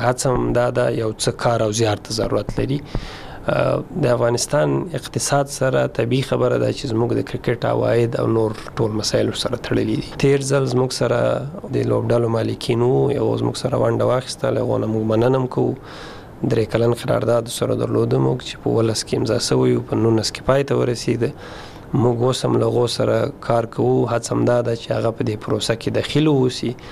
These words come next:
نو اوس چې د لوبډ-، اوس چې تاریخ مشخص سو، آه، تلویزیون مشخص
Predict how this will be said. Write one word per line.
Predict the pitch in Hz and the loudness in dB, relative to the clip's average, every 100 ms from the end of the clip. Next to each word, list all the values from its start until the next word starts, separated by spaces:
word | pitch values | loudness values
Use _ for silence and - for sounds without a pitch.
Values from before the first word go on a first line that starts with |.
| - - - | -16 -14 -2
نو | 131 123 | 0 2
اوس | 117 117 131 127 - - | 2 2 2 0 -4 -4
چې | 120 | -2
د | 117 117 | 0 0
لوبډ-، | 113 127 147 | 0 -2 0
اوس | 127 127 127 | 2 2 0
چې | - 135 - | -4 -4 -2
تاریخ | 113 123 - 123 | 2 0 2 0
مشخص | - 120 - 131 - | 0 -2 0 -2 0
سو، | 139 147 - - - - - | -2 -2 -8 -16 -16 -14 -4
آه، | 131 117 120 107 - | -2 0 2 0 0
تلویزیون | 110 110 113 120 | 0 2 4 2
مشخص | 110 - 113 135 135 | 2 0 0 -2 -2